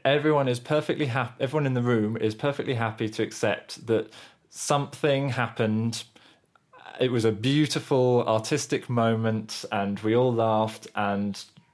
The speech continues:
please don't analyse it. Please don't give me the facts. You'll ruin it. Like, th-, I don't need to know that it was factually correct that we laughed. I don't need to know that I was factually wrong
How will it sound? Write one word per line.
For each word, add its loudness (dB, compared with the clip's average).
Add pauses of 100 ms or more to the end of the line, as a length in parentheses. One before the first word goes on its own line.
(140)
please 4
don't 2
analyse 2
it. 0
Please 0
don't 0
give 0
me 2
the 0
facts. -4
You'll 0
ruin 2
it. -6 (240)
Like, -2
th-, 2
I 2
don't 2
need -4
to -6
know 2 (760)
that 0
it 0
was -4
factually -2
correct 0
that 0
we 0
laughed. 2
I 2
don't 0
need -4
to -6
know 2
that -2
I 2
was -2
factually -4
wrong 2